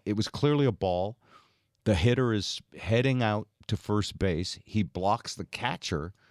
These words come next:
so the catcher can't throw the guy stealing second out. And the ump has made the mistake, but call it artificial intelligence, baseball intelligence, has showed all of us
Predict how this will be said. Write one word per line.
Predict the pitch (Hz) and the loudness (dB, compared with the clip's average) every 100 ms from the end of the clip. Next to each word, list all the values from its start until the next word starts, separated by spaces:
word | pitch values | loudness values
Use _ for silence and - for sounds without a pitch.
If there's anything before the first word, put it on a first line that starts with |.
| _ _ - | _ _ -8
so | 113 | -4
the | 104 | -4
catcher | - 104 - 104 | 0 -2 -2 -4
can't | - 98 - | -2 -2 -2
throw | - 98 98 92 - | -4 -2 0 -2 -4
the | 95 | -4
guy | 92 90 | -2 -2
stealing | - 107 87 80 | -2 -2 -2 -4
second | - 170 - 123 - | -4 -4 -2 -6 -8
out. | 71 65 - _ _ _ _ - - - _ | -10 -10 -12 _ _ _ _ -20 -20 -20 _
And | 117 120 | -2 0
the | - | 0
ump | 135 147 - | 0 0 0
has | 104 98 - | -2 -2 0
made | 101 95 | -2 0
the | |
mistake, | 87 92 - 156 123 - - _ _ _ _ _ _ _ _ _ _ | -4 -4 -4 -4 -4 -6 -20 _ _ _ _ _ _ _ _ _ _
but | 139 127 98 - _ _ _ _ _ _ _ _ _ _ _ _ _ | 0 2 2 -2 _ _ _ _ _ _ _ _ _ _ _ _ _
call | - 101 87 | -2 0 0
it | - | -2
artificial | 92 85 82 87 85 82 73 - _ _ _ _ _ | -2 -2 -2 -2 -2 -4 -6 -10 _ _ _ _ _
intelligence, | 78 - 104 120 90 73 85 - | -16 -6 0 0 0 -2 -4 -4
baseball | - 107 - 69 65 | -2 -2 -2 -4 -4
intelligence, | 65 71 65 67 85 95 - _ _ _ _ _ | -6 -6 -6 -8 -10 -12 -18 _ _ _ _ _
has | - 104 | -2 0
showed | - 107 104 | 0 -2 0
all | 73 110 151 | 0 2 2
of | 104 | -2
us | 76 92 - | -4 -8 -10